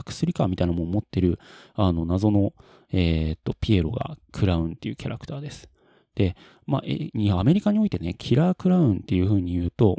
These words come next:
あの、もう一人の人物を指すと言ってもいいのではないでしょうか。えー、ジョン・ゲイシーっていう人物ですね。ジョン・ウェイン・ゲイシー・ジュニアっていう、えー、実在した、えー、シリアルキラーがいます。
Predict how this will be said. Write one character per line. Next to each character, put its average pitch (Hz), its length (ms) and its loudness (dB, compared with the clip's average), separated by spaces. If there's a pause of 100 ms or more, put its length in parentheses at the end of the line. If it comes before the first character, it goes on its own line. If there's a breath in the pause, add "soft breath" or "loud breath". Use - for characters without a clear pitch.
(140)
あ - 40 -2
の、 95 140 2
も 87 520 0
う - 60 -20 (180 loud breath)
一 - 240 2
人 135 80 2
の 87 100 -2
人 95 240 2
物 - 220 -2
を - 80 -6
指 95 180 2
す - 120 -2
と - 180 -2
言 101 40 4
っ - 20 -8
て - 160 0
も 87 100 2
い 90 100 4
い 92 380 0
の 95 200 -2
で 90 100 2
は 82 40 2
な 85 120 0
い 85 40 2
で 85 60 -4
し - 100 -4
ょ - 60 -2
う - 40 -4
か。 - 160 -8 (420 loud breath)
え 82 280 2
ー、 82 40 -2
ジ - 100 2
ョ 101 60 8
ン・ 131 80 2
ゲ 135 160 4
イ 120 40 4
シ 92 180 0
ー 85 40 -4
っ - 0 -
て - 140 -4
い - 0 -
う - 20 0
人 87 140 0
物 - 80 -10
で 131 80 -10
す - 80 -6
ね。 95 180 2
ジ 92 140 6
ョ 104 60 10
ン・ 120 80 4
ウ 127 40 4
ェ 127 60 4
イ 123 80 2
ン・ 120 60 0
ゲ 117 120 2
イ 113 60 4
シ - 160 2
ー・ 113 40 8
ジ 113 120 2
ュ - 20 2
ニ 107 140 2
ア 80 60 0
っ - 20 -4
て - 180 -8
い 82 80 -2
う、 90 140 -4
え 87 160 -2
ー、 - 20 -2
実 95 260 -4
在 110 180 4
し - 100 -6
た、 104 240 4
え 98 40 -4
ー、 92 40 0
シ - 160 0
リ 90 100 4
ア 87 40 6
ル 85 100 0
キ - 100 2
ラ 85 120 2
ー - 20 4
が 104 100 4
い 95 80 2
ま 98 160 -4
す。 - 140 -14